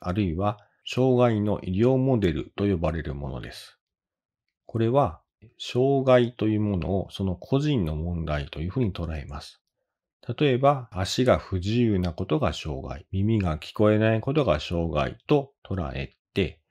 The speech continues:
その状況については、まあ、医療とか治療を通じて困難は個人の責任で克服するべきという考え方です。このモデルでは、例えばその人が音が聞こえないなどの障害を抱えていることは、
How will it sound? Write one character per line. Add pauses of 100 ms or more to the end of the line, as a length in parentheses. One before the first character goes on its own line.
(120)
そ
の
状
況
に
つ
い
て
は、 (200)
ま
あ、
医
療
と
か (160)
治
療
を
通
じ
て
困
難
は (340)
個
人
の
責
任
で
克
服
す
る
べ
き
と
い
う
考
え
方
で
す。
こ
の
モ
デ
ル
で
は、 (300)
例
え
ば (120)
そ
の
人
が (100)
音
が
聞
こ
え
な
い (180)
な
ど
の
障
害
を
抱
え
て
い
る
こ
と
は、